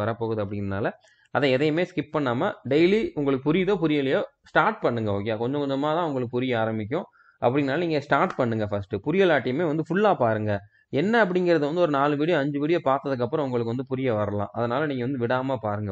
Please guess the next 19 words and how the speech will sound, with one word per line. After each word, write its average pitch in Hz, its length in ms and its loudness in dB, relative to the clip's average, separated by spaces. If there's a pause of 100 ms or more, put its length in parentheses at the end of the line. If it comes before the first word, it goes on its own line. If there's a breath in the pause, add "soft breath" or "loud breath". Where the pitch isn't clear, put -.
ஓகே, 98 200 -6 (180)
இந்த 98 180 -6
எக்ஸாம் 151 320 -2
கிளியர் 185 260 2
பண்ணணும் 156 220 0
அப்படின்னா 139 260 -2
நீங்க 120 220 -4
பார்த்து 110 260 -4
தான் 104 140 -2
ஆகணும். 98 300 -6 (440 soft breath)
So, 127 120 -6
புரிஞ்சிருக்கும்னு 165 460 0
நினைக்கிறேன். 117 340 -2
So, 165 160 0
ஐம்பத்தி 156 320 0
ரெண்டாவது 147 340 2
நாள்ல 131 300 0
நீங்க 123 160 -2
வந்து 127 240 0